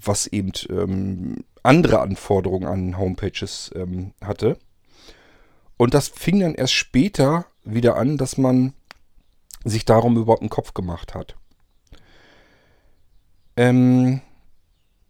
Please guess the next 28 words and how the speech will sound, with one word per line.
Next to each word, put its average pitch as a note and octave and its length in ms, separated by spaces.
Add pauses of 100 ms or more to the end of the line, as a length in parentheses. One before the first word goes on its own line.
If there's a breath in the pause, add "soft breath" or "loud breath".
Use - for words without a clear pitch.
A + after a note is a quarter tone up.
(340)
wir C#3 180
haben G3 100
das F#3+ 140
aber C#3+ 140
nie E3+ 360
in D3 260
einen C#3 320
Zustand D3 480
wieder B2+ 160
zurückbekommen, C#3 760 (100)
dass B2 200
man B2 120
sagen A#2+ 300
kann, C#3 340
egal A#2 560
mit A#2+ 220
welchem A#2 280
Gerät G#2+ 500
du C#3+ 100
unterwegs A#2+ 500
bist, - 340
egal G2 460
mit G#2 220
welcher G2+ 220
Software - 560
du A#2+ 120
unterwegs A2+ 460
bist, - 360